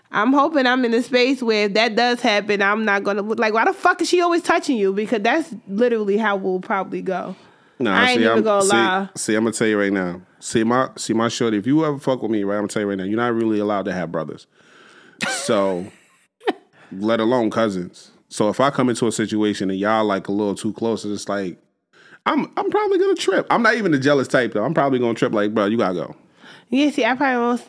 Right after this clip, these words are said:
Speaker 1: Yeah, I probably, what the fuck? Yeah, all that, you know, politically correct. Like, you know what? You know, maybe you got, no. What the fuck? <laughs> I'm sorry. Yeah, because if it's noticeable, it's like y'all both playing in my face.
Speaker 2: Yeah.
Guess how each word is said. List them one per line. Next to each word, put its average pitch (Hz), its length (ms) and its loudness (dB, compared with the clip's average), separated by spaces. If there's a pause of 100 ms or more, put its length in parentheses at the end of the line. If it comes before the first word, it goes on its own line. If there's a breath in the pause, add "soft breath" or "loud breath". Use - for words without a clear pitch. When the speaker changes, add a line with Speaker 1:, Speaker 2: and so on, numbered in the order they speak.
Speaker 1:
Yeah, 220 260 0
I - 40 -2
probably, 233 160 -2
what 254 100 -2
the 302 60 -2
fuck? 254 400 -2
Yeah, 208 380 -2 (440 loud breath)
all 233 160 2
that, 247 400 0 (100)
you 226 120 -4
know, 208 200 0
politically 226 500 -2
correct. 233 280 -2
Like, 240 160 0
you 277 80 2
know 285 180 2
what? 277 240 0
You 254 140 0
know, 247 100 0
maybe 262 280 0
you 269 100 0
got, 226 240 -2
no. 247 440 4
What 240 200 -2
the 349 100 0
fuck? 233 720 2
<laughs> - 640 -18
I'm 233 160 0
sorry. 208 800 0
Yeah, 202 400 0
because 220 360 0
if 240 80 2
it's 302 160 4
noticeable, 285 680 4
it's 277 120 2
like 269 160 4
y'all 277 220 4
both 285 280 2
playing 285 300 4
in 285 80 2
my 285 140 2
face. 302 520 -2
Speaker 2:
Yeah. 117 340 2